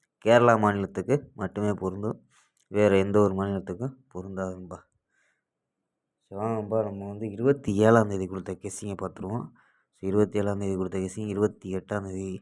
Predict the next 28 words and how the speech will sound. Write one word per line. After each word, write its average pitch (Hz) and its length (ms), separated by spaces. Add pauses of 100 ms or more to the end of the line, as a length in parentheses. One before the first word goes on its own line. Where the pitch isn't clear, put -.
(120)
கெஸ்ஸிங்கையும் 95 600 (140)
பார்த்து, - 280 (1080)
இது 104 180
இருபத்தி 127 440
ஏழாம் 117 300
தேதி 110 180
ரிசல்ட்டு 104 580
எழுநூத்தி 110 540 (240)
அஞ்சு 98 340 (180)
ரிசல்ட்டுக்கு. 101 560 (1500)
So, 98 60
நம்ம 98 260
கொடுத்தது 104 360
வந்து 101 220 (1080)
ஆல் 107 280
போர்டு 104 240
மட்டும்தான் 101 460
நண்பா 98 220
பாஸ் 90 260
ஆயிருக்கு. 90 240
So, 95 140
ஆல் 101 200
போர்டு 104 260 (880)
தொடர்ந்து 104 380
பாஸ் 98 280
ஆகிட்டு 101 260
தான் 113 140
இருக்கு. 107 320